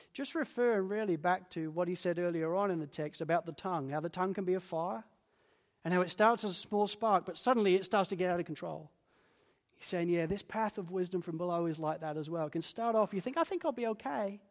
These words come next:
But before you know it, you start to tumble over yourself quicker than you ever thought. See, I've seen this wisdom from below happen many times in would-be pastors and teachers.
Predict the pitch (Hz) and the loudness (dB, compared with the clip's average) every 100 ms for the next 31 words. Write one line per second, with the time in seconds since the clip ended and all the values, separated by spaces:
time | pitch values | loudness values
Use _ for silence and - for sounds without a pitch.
0 | _ _ _ _ _ _ _ _ 151 147 | _ _ _ _ _ _ _ _ -6 -2
1 | 170 233 214 214 226 175 190 196 - 202 | 0 2 4 6 6 6 2 0 2 2
2 | 202 226 233 202 208 196 180 165 175 - | 2 4 6 8 6 6 4 4 2 2
3 | 208 208 180 175 170 180 165 156 - 165 | 0 2 0 2 0 -2 -6 -10 -10 -10
4 | 160 _ _ _ _ _ _ _ _ _ | -12 _ _ _ _ _ _ _ _ _
5 | _ _ _ _ _ _ _ _ _ _ | _ _ _ _ _ _ _ _ _ _
6 | _ _ - 196 233 247 226 - 269 269 | _ _ -2 4 6 4 2 -4 0 4
7 | 220 185 185 185 180 196 185 196 190 190 | 4 4 2 2 4 4 4 0 2 -2
8 | 175 170 190 208 151 131 131 147 190 208 | -2 0 2 4 4 2 -6 -4 -2 -2
9 | 160 143 143 170 156 185 247 - 139 135 | -2 -4 -4 -4 0 2 0 -4 -10 -8
10 | 135 147 165 156 147 170 175 180 - 190 | -6 -6 -4 -2 0 0 -2 -6 -2 -2
11 | 185 - 147 147 - _ _ - 156 131 | -2 -8 -12 -14 -14 _ _ -10 -6 -4
12 | 127 143 - _ - 170 - - - - | -6 -8 -14 _ -6 -6 -8 -20 -20 -20